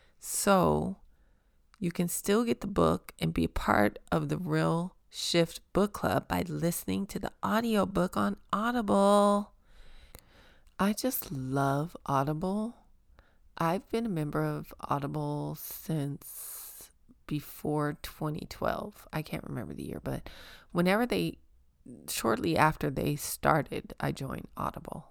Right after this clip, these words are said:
So the early two thousands. And they have all the books on audio. So we've partnered with Audible. And if you go to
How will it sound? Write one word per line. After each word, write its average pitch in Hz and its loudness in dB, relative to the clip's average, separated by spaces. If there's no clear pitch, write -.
So - -6
the 156 0
early 147 0
two - -8
thousands. - -10
And 185 2
they 196 2
have 202 -2
all 160 2
the - -6
books - -4
on 175 -2
audio. 139 -4
So - -2
we've 190 2
partnered 185 0
with 156 -2
Audible. 139 2
And 170 0
if 175 -8
you 175 0
go 165 2
to - -2